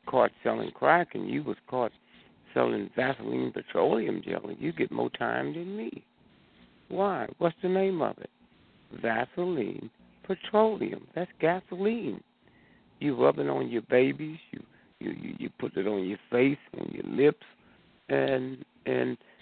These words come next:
and, and why wouldn't I? How, how, how am I supposed to know that Kellogg's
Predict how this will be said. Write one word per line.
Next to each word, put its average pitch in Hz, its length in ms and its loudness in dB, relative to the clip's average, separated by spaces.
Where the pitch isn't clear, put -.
and, 123 340 0
and 123 200 2
why 165 280 10
wouldn't 143 400 4
I? 82 100 -2
How, 110 340 -4
how, 139 280 2
how 165 540 0
am 113 240 -2
I 143 180 8
supposed 101 420 -2
to 98 80 -4
know 92 260 -2
that 104 160 4
Kellogg's 107 640 4